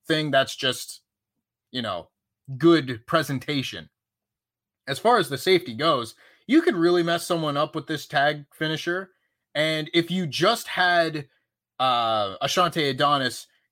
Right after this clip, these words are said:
kind of, like, like, when Randy Orton does, he doesn't really, like, jump to make the R K Os half the time these days. He just kind of gets into it and does the move. If you just grab the guy's head and hit the neck breaker as he's coming down,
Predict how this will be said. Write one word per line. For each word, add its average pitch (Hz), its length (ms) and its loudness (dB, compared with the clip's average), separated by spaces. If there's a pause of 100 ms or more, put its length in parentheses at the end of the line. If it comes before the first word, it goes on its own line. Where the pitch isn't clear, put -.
kind 165 260 0
of, 127 180 -4
like, 117 260 -2 (640)
like, 170 140 2
when 180 160 0
Randy 240 260 2
Orton 202 280 2
does, 156 200 2
he 180 80 0
doesn't 226 200 0
really, 175 200 4
like, 135 300 -2
jump 127 380 -2
to 143 100 -10
make 123 200 -6
the 127 100 -6
R 117 160 0
K 113 200 -6
Os 98 300 -4
half 104 220 -6
the - 60 -20
time 87 420 -10 (260)
these 98 180 -14
days. 95 220 -10
He 123 100 -8
just 113 200 -10
kind 120 200 -4
of 110 280 -10
gets 139 260 -4
into 131 220 -2
it 113 100 -6
and 110 220 -10 (400)
does 127 240 4
the 113 60 -2
move. 127 400 4 (260)
If 160 160 0
you 262 240 4
just 170 360 2
grab 170 380 2
the 160 80 -4
guy's 143 360 0
head 135 480 2
and 135 140 -2
hit 165 220 -2
the 143 80 -2
neck 147 300 -2
breaker 127 380 -6
as 139 200 0
he's 127 140 -10
coming 117 320 -4
down, 113 440 0